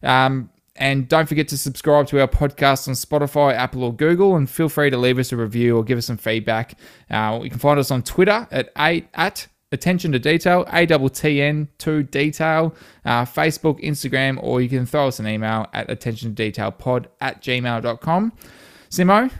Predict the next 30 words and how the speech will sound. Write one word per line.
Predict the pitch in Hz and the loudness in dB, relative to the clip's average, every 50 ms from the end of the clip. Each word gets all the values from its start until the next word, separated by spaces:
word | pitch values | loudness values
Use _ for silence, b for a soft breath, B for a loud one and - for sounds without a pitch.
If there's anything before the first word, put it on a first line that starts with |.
| - - - | -16 -10 0
thanks | - 170 160 - - | 2 2 2 2 2
again, | 151 165 160 156 | 2 4 4 6
mate. | 165 185 208 226 - - - - | 4 4 2 2 -2 -8 -12 -4
All | - 170 170 | 0 2 2
the | 160 | 4
best | 151 165 156 - - | 4 2 2 2 0
for | 160 | 0
the | 151 | 2
rest | 143 151 147 - | 2 2 0 -2
of | - | -4
the | 147 131 | -4 -2
week. | 120 139 160 185 190 - 175 | 0 2 0 0 0 0 0
And, | 160 156 151 147 139 - - - b b b b b b | 2 2 2 0 0 -2 -8 -10 b b b b b b
yeah, | 180 190 180 | 4 4 4
Monday | 139 139 160 190 202 226 214 | 4 4 4 4 6 6 6
night | 156 135 117 117 | 6 6 4 2
footy, | - - 127 117 117 | 0 2 2 4 4
that'll | 139 160 160 | 4 4 4
be | 143 147 143 127 | 4 4 2 2
interesting. | 123 123 - - 147 139 - 139 131 - 160 180 190 | 2 0 -4 -4 -4 -4 -4 -4 -4 -2 0 0 2
We'll | 190 170 156 | 2 2 4
have | 151 151 - | 2 2 2
to | - 139 127 127 127 127 135 - - | 4 4 6 6 6 4 0 -4 -8
re-, | 139 135 123 - - - | -8 -8 -8 -8 -10 -4
revolve | - 139 131 139 151 160 156 139 | -2 -2 4 4 6 6 6 4
it | 131 | 4
around | 123 117 120 120 120 117 110 104 - | 2 4 2 2 2 2 0 -2 -2
basketball. | - 117 123 135 - - 123 120 131 160 180 180 | 0 2 2 2 0 -2 -2 2 2 4 4 4
<laughs> | |
Hopefully, | 147 - 185 185 - - - - 165 156 135 - 147 131 | 4 6 4 4 4 2 -4 -2 0 0 0 2 2 0